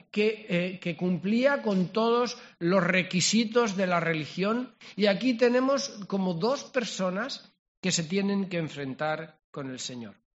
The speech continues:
Esto es lo que muchas veces nosotros vivimos. Vivimos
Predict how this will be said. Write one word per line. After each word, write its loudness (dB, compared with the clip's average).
Esto -2
es 2
lo 2
que 0
muchas 0
veces -2
nosotros -2
vivimos. -2
Vivimos 0